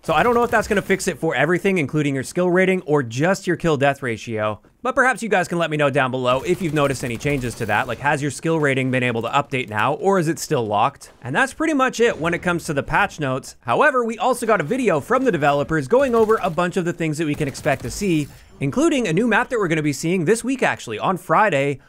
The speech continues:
We are gonna be getting Daytona, which is a linear map, so it's a map where you play, like, Escort, for instance. And it looks pretty cool. I really like the aesthetic of this one. They showed off several clips on it, and I'm definitely looking forward to hopping in and playing this.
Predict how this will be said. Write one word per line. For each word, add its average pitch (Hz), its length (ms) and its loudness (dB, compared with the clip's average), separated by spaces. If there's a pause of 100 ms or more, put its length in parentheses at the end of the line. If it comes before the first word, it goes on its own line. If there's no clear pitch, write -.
(220)
We 247 200 0
are 220 120 2
gonna 214 200 2
be 202 80 -4
getting 185 260 2
Daytona, 180 540 0
which 175 160 0
is 180 100 0
a 180 100 2
linear 175 380 2
map, 120 240 0
so 160 140 0
it's 151 100 -2
a - 20 0
map 151 240 2
where 156 120 0
you 139 60 -2
play, 135 200 0
like, 113 180 0
Escort, 151 440 -2
for 131 120 -6
instance. 127 640 -6 (300)
And 285 180 0
it 240 60 0
looks 247 120 -4
pretty 247 160 -4
cool. 254 220 2
I 113 80 4
really 165 240 0
like 175 200 2
the 170 100 -4
aesthetic 175 340 0
of 175 80 -2
this 185 220 -2
one. 196 260 0 (300)
They 277 100 -4
showed 247 220 0
off 226 140 2
several 202 280 2
clips 170 260 0
on 175 160 4
it, 196 140 -2
and 196 140 2
I'm 196 100 -4
definitely 202 480 0
looking 160 260 2
forward 147 200 4
to 135 80 0
hopping 131 320 2
in 120 80 -2
and 110 100 -6
playing 107 300 -2
this. 127 380 -6